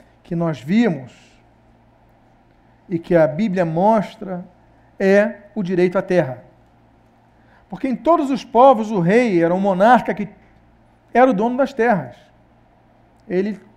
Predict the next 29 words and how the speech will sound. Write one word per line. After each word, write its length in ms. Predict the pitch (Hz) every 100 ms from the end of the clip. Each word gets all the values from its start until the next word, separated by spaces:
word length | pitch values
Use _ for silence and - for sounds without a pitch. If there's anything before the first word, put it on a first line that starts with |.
| _
põe 420 | 196 214 247 294 233
e 60 |
tira 340 | - - 226 233
quem 220 | 226 233
quiser, 400 | 277 208 226 214
ele 100 | 202
não 80 | 202
precisa 260 | 190 262
pedir 200 | 254 196
autorização, 560 | 190 190 165 160 - 190
mas 180 | 247 240
Israel 240 | 220 247
era 140 | 240
diferente 480 | 196 180 170 190 175
por 160 | 185 -
causa 200 | 175 165
desse 200 | 175 190
texto. 420 | 175 151 - - _ _ _ _ _ _ _ _ _ _ _ - -
Porque 260 | 214 311
os, 180 | 311 277
os 440 | 277 247 254 214
israelitas, 720 | 247 196 254 240 262 - 143 139
judeus 280 | 170 240
não, 100 | 190
os 80 | 165
israelitas, 760 | 170 233 254 269 170 151 131 _ _ _ _ _ _ _ -
eles 200 | 214 214
acreditavam 840 | 262 277 254 - 240 226 220 285 - _ _ _ _ _ _ _ _ _ _ _
que 500 | 254 247 208 -